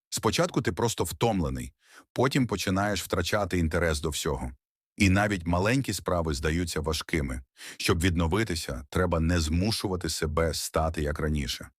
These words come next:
Треба дозволити собі бути іншим. Спочатку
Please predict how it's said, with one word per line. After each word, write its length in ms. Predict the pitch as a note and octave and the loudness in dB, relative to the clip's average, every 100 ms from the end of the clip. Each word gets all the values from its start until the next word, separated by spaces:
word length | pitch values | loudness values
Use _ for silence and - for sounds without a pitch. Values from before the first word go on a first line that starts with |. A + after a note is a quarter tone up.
| _ - - - | _ -20 -18 0
Треба 280 | F#2 F#2 | 2 4
дозволити 640 | F#2 F2+ D#2+ D#2+ F#2+ F2 E2 | 2 2 2 0 0 0 -4
собі 260 | - E2 | -4 -2
бути 320 | D2+ E2 D#2+ D#2 | -2 -2 -2 -2
іншим. 380 | D2+ - - - _ _ _ - - | -2 -4 -10 -16 _ _ _ -20 -8
Спочатку 720 | - F2+ E2 G#2+ A#2 - F#2+ | -2 0 2 2 0 0 -2